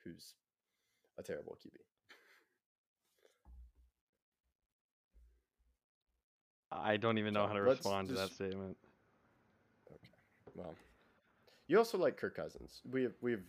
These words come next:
Speaker 1: very different things on Q Bs. Let's move on to the Houston Texans, who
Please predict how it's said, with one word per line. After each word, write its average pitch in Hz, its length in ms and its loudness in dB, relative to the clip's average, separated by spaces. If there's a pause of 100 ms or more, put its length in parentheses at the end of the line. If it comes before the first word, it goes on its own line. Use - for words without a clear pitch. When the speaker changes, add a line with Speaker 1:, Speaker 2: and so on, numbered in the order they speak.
Speaker 1:
very 90 280 0
different 80 300 -10 (200)
things 87 220 -8
on 78 120 -10
Q 85 140 -12
Bs. 85 260 -8
Let's 143 180 -4
move 139 180 2
on 110 280 4
to 107 100 -8
the 95 60 -4
Houston 90 360 -10
Texans, - 580 -12 (580)
who 131 380 0